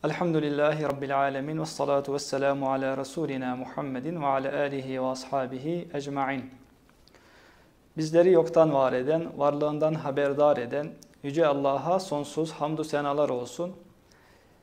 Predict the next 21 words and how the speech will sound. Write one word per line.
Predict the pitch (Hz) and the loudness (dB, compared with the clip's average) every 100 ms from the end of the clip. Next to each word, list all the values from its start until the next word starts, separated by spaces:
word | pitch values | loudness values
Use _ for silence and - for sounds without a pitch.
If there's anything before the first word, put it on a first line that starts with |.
| _ _ _ _ _ - | _ _ _ _ _ -6
Bizleri | 156 160 175 196 | -4 4 6 6
bizden | 180 160 180 170 | 4 4 4 4
daha | 165 196 | 4 4
çok | 165 156 | 0 -2
seven | 139 131 147 185 - - _ _ _ - - | 0 0 0 -4 -12 -20 _ _ _ -6 -2
o | 156 | -2
kutlu | 160 180 190 | -4 -2 2
peygambere, | 147 135 139 131 127 143 170 - - - | 2 2 0 -2 0 0 0 -4 -6 4
al | 160 151 | 6 6
ve | 135 | 0
ashabına | 135 - 135 131 131 151 | -2 -4 -2 -2 -2 -4
salat | 165 - 135 147 - 143 | -2 -2 0 0 -2 -4
ve | 143 - | -4 -4
selam | - 143 139 131 | -4 0 0 -2
olsun. | 120 - 120 113 - _ _ - - _ - - - - - _ _ _ _ - | -6 -10 -14 -14 -20 _ _ -20 -20 _ -20 -20 -20 -20 -20 _ _ _ _ 10
Değerli | 175 202 | 12 12
kardeşlerim, | 190 165 165 165 156 151 175 | 8 4 4 2 0 0 0
muhterem | 160 - 151 151 | -4 0 2 2
Müslümanlar, | 143 - 135 131 139 160 - - - - | -2 -4 -2 -2 -2 -4 -4 -16 -14 4
az | 180 170 | 6 8
evvel | 143 139 165 | 6 4 2